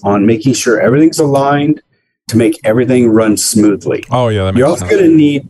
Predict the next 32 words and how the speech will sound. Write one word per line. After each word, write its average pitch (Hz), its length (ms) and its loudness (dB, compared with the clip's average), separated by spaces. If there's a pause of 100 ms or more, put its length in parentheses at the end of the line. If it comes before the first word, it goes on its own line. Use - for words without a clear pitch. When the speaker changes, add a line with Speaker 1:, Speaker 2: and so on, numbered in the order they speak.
Speaker 1:
two 143 240 -2
people 120 340 -2
to 107 80 -2
help 107 240 -4
lift 110 220 -2
this 107 180 -2
cover 98 380 -2
onto 95 300 -4
the - 80 -8
vehicle. 80 400 -6
Speaker 2:
Oh, 233 100 2
how 202 80 2
much 208 120 2
Speaker 1:
But 143 80 0
Speaker 2:
does 170 120 -4
it 180 80 0
weigh? 190 220 -4 (880)
Speaker 1:
but, 151 180 0
you 143 60 2
know, 143 220 2
we, 131 520 2
uh, 131 300 0 (160)
we 127 80 0
have 123 140 0
a 110 40 -10
great 120 300 -2
tech 135 300 -4
center, 143 480 -2 (120)
and 110 80 -2
that's - 200 -2
where 123 120 2
Adam, 123 400 0